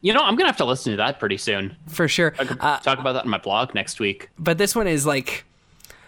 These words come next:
Speaker 2: this one from Lee Brice is more along the same lines as when he did I Don't Dance. It's more ballady than, like,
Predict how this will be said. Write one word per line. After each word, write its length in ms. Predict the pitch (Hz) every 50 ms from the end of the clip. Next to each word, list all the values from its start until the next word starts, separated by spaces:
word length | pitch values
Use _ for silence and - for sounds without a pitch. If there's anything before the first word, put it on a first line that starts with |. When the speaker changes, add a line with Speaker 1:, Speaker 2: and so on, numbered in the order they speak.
| - _
Speaker 2:
this 200 | - 175 220 220
one 100 | 233 214
from 180 | 185 180 190 190
Lee 120 | 190 180
Brice 360 | 165 156 170 156 160 160 156 -
is 200 | 151 135 131 143
more 760 | 156 151 151 147 143 143 139 139 135 135 131 127 127 - -
along 320 | 143 143 143 143 143 143
the 60 | 143
same 300 | 139 - 160 147 143 139
lines 320 | 135 135 135 135 131 131 143
as 160 | 135 127 139
when 180 | 135 135 135 139
he 160 | 143 151 139
did 340 | 131 139 131 127 127 127 123 -
I 160 | - 131 135
Don't 240 | 135 127 120 107 131
Dance. 380 | - 135 131 127 120 117 113 127
It's 140 | 131 - -
more 180 | 151 151 143
ballady 720 | 139 120 143 139 135 139 143 143 139 135 135 131 131 131 185
than, 460 | 160 135 131 127 127 127 131 131 135
like, 460 | 135 131 127 127 120 - - - -